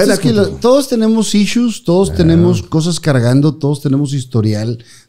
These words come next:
Speaker 2: traumas y demás. Todos tenemos locuras. El chiste es que tus locuras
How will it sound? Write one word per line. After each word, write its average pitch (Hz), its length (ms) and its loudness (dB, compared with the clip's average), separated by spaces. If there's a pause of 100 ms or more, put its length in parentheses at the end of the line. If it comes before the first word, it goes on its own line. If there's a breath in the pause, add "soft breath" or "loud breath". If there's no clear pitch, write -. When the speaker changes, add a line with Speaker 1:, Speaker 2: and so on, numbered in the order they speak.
Speaker 2:
traumas 127 460 2
y 131 60 4
demás. 117 480 4 (340 loud breath)
Todos 165 220 2
tenemos 180 260 2
locuras. 190 380 0
El 113 80 0
chiste 143 260 -2
es 139 60 -2
que 131 100 -2
tus 220 220 -4
locuras 196 560 -2